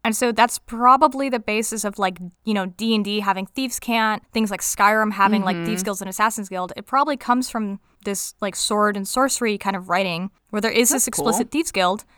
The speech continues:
Speaker 1: with these, you know, heroes that are, like, motivated by self-interest and money. And that in itself is probably based on, like, late eighteen hundreds writings about, like, you know, the mysteries of the Inquisition and other alleged, like,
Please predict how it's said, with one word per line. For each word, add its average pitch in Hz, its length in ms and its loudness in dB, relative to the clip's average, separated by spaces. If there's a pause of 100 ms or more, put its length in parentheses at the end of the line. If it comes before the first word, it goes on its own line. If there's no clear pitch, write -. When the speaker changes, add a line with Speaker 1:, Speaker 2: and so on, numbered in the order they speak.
(200)
Speaker 1:
with 208 140 -2
these, 202 220 -4
you 202 60 -2
know, 190 140 0
heroes 214 440 4
that 202 80 0
are, 190 60 2
like, 185 240 0 (120)
motivated 202 420 0
by 185 80 2
self-interest 196 580 -6
and 190 100 -4
money. 202 360 4 (320)
And 226 100 2
that 247 100 8
in 254 80 4
itself 233 340 4
is 202 120 -8
probably 208 260 2
based 190 280 -2
on, 196 140 -2
like, 185 200 -6
late 185 200 -4
eighteen 202 280 -2
hundreds 180 360 -4
writings 175 420 -6
about, 175 200 0
like, - 220 -2 (100)
you 208 100 -6
know, 160 200 -8 (220)
the 208 60 2
mysteries 214 520 2
of 202 80 -6
the 233 140 0
Inquisition 240 720 0
and 175 220 -4
other 202 200 2
alleged, 180 480 -6
like, - 300 -6